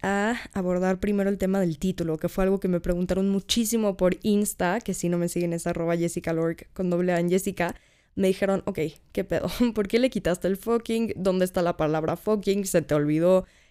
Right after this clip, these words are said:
Y yo así de, "A ver, no me subestimen. ¿Ustedes creen que se me olvidaría poner una palabra en una portada?". No, obviamente había un porqué.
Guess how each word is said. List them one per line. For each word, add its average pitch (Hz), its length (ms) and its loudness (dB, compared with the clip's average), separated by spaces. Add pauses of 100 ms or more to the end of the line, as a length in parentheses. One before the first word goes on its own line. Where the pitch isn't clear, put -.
Y 214 120 -4
yo 226 100 -2
así 262 200 -4
de, 269 100 -2
"A 269 60 -4
ver, 262 600 -4
no 247 200 0
me 330 120 4
subestimen. 247 800 0
¿Ustedes 381 480 0
creen 214 340 0
que 330 100 2
se 202 160 2
me 185 120 4
olvidaría 180 580 2
poner 190 460 4 (380)
una 196 340 -2
palabra 175 500 2
en 202 100 2
una 190 280 0
portada?". 156 720 -2 (160)
No, 226 320 2
obviamente 226 580 2
había 202 160 4
un 202 140 -2
porqué. - 480 0